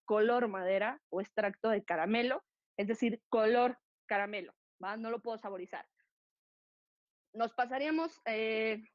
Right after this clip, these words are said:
a reposado, igual también nos pasamos a la <laughs> siguiente diapositiva. El mínimo, mínimo, mínimo que te pide la denominación de origen para que te puedas llamar reposado son dos meses, ¿va? Nosotros en Altos dejamos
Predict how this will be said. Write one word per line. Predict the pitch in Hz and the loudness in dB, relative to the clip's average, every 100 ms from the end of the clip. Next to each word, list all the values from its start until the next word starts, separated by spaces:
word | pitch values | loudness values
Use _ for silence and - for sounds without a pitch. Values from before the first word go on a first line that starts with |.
| _ | _
a | - 233 | -4 -2
reposado, | 240 240 262 320 330 523 | 0 -2 0 0 0 -2
igual | 214 233 254 | -2 -2 -2
también | 254 247 | -2 -4
nos | 208 | -6
pasamos | - - 226 247 | -8 -8 -8 -4
a | 247 | 0
la | 254 | 2
<laughs> | 320 311 | 4 2
siguiente | 226 381 | 2 2
diapositiva. | 554 - 277 302 320 277 392 - _ _ _ _ - - _ _ _ | 2 0 -4 -4 -2 -2 -2 -6 _ _ _ _ -18 -18 _ _ _
El | - 247 262 294 | 0 4 4 4
mínimo, | 311 349 349 330 269 208 208 | 4 4 4 2 0 -2 -6
mínimo, | 220 262 285 262 226 | 0 4 4 4 0
mínimo | 220 240 208 180 170 | 0 0 0 0 -2
que | 196 | -2
te | 185 | -2
pide | 190 233 220 | 2 4 4
la | 202 | 4
denominación | 185 190 185 185 214 214 | 2 2 -2 -4 -4 -2
de | |
origen | 208 190 180 | -2 -2 -2
para | 185 190 | 0 0
que | 185 | -2
te | 196 | -2
puedas | 269 294 | 0 2
llamar | 247 208 202 | 0 -2 -2
reposado | 220 208 - 190 196 | -4 -6 -8 -10 -10
son | 175 175 | -16 -6
dos | 190 185 | -4 -2
meses, | 240 247 - - _ _ _ _ _ - | -2 -2 -4 -14 _ _ _ _ _ -8
¿va? | 180 196 233 - _ _ _ _ _ | -2 0 -2 -8 _ _ _ _ _
Nosotros | 240 277 294 359 349 381 | 2 2 2 -4 -4 -4
en | 381 339 | -4 -4
Altos | 330 311 330 427 _ | -4 -6 -8 -10 _
dejamos | 233 214 - 262 262 269 | -4 -4 -2 -4 -4 -6